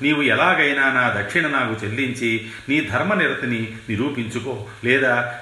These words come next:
నా శాపానికి గురవుతావు, జాగ్రత్త" అని హెచ్చరించాడు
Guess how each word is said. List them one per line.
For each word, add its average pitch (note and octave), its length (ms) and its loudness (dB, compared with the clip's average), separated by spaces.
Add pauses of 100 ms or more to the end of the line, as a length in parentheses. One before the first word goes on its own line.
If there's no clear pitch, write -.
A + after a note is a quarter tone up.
నా B2 140 4
శాపానికి B2 720 0
గురవుతావు, B2 540 0
జాగ్రత్త" G#2 560 0 (180)
అని A2+ 140 -2
హెచ్చరించాడు A2+ 720 0